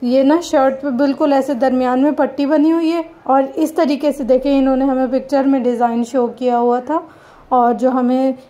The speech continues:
receive हुआ वो इस तरीके का है। ये, ये रहा। तो बस जिसको तो आ गया है पसंद वो जल्दी से जाकर ले ले, और अगर black नहीं लेना तो फिर जो कलर आपको पसंद है वो ले लें और अपने collection में इनके dresses को जमा कर लें।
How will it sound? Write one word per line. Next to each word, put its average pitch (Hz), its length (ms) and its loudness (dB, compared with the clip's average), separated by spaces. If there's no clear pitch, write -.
receive 262 640 -2
हुआ 254 180 2
वो 233 280 -2
इस 302 200 -8
तरीके 226 400 -4
का 220 120 -10
है। 220 260 -12
ये, 233 480 0
ये 233 360 -4
रहा। 226 360 -6
तो 294 100 2
बस 320 300 0
जिसको 294 480 -2
तो 349 160 0
आ 269 380 2
गया 269 240 0
है 285 180 0
पसंद 254 460 -2
वो 285 140 2
जल्दी 294 340 0
से 302 180 -8
जाकर 247 380 0
ले 247 240 -2
ले, 269 200 -2
और 269 180 0
अगर 269 340 -4
black 247 380 0
नहीं 285 140 0
लेना 254 360 -2
तो 269 100 2
फिर 277 220 -2
जो 277 180 0
कलर 277 280 0
आपको 262 340 0
पसंद 285 400 0
है 285 60 2
वो 262 260 2
ले 294 200 0
लें 277 200 -2
और 254 240 2
अपने 285 340 -2
collection 269 480 -2
में 277 160 0
इनके 254 240 -2
dresses 247 400 -4
को 269 160 -2
जमा 226 340 -4
कर 202 180 -4
लें। 196 220 -10